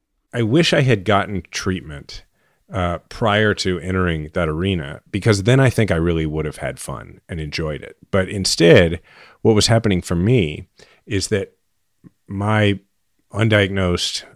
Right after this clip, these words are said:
unacknowledged P T S D that I was fighting, uh, and causing me to have terrible nightmares all night, really get no sleep for about ten years, uh, be sort of paranoid about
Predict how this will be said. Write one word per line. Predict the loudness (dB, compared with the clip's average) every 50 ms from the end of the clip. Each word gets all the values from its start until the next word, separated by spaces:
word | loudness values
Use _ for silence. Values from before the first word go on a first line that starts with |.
| _ -10
unacknowledged | -8 -8 -8 -8 -6 -2 0 0 0 0 -2 -4 -6 -8 -10 -10 -12 _ _ _ -10
P | -6 -6 -4
T | -4 -4 -4 -4
S | -4 -4 -4
D | -2 0 0 0 -2 -4 -4
that | -4 -4
I | -4 -4
was | -4 -6 -6 -8 -8 -10 -12
fighting, | -12 -4 0 2 2 2 0 -2 -8 -12 -14 -16 -18
uh, | -20 -20 -20 -20 -20 _ _ -16
and | -14 -12 -10
causing | -8 -6 -6 -6 -6 -6
me | -8 -8 -8
to | -8 -10 -10 -10 -10 -12 _ _ _ _ _ _ _ _ _ _ _ _
have | -2 2 2 2 2
terrible | 0 0 0 0 -2
nightmares | -4 -4 -6 -6 -8 -8 -8 -8
all | -10 -10
night, | -10 -10 -10 -10 -10 -12 -14 _ _ _ _ -6
really | 0 2 4 4 4 2
get | 0 -4 -6
no | -6 -6 -4
sleep | -4 -4 -4 -4 -6 -8 -8
for | -8 -8
about | -6 -6 -8 -8
ten | -8 -8 -8 -8
years, | -8 -8 -8 -8 -8 -8 -10 -10 -10 -12 -14
uh, | -16 -20 -20 -20 -20 _ -6
be | -6 -4 -2
sort | -4 -4 -4 -6
of | -8 -4
paranoid | -2 -2 -2 0 -2 -4 -4 -6
about | -8 -10 -12 -14